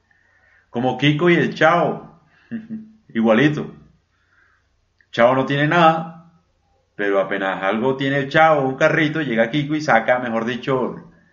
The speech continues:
el juguete más moderno, automático que existe.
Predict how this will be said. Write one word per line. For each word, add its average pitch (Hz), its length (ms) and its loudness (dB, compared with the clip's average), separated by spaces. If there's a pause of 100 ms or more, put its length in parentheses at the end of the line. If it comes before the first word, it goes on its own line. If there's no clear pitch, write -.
(640)
el 101 220 -8
juguete 120 1200 0 (280)
más 123 300 0
moderno, 127 580 0
automático 113 640 -2
que 107 80 -8
existe. - 520 -14